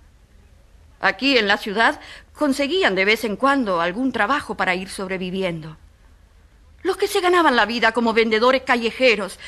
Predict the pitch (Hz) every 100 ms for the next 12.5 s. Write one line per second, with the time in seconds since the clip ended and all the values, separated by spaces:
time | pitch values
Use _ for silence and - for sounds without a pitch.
0 | - - - 359 359 - 381 392 320 233
1 | 226 254 240 240 247 254 240 220 214 196
2 | 175 165 - _ _ - _ _ _ _
3 | - 349 - 415 349 226 185 190 208 214
4 | 185 180 - - - - - 359 392 427
5 | 392 359 370 415 494 480 285 269 415 403
6 | 302 349 381 349 330 277 180 165 - -
7 | _ _ _ _ _ _ _ _ - 311
8 | - 453 381 - 302 320 269 254 247 247
9 | 247 254 262 262 254 269 269 240 254 254
10 | 247 - 226 226 208 196 226 - - -
11 | - 370 359 392 339 285 262 240 285 269
12 | 285 277 226 185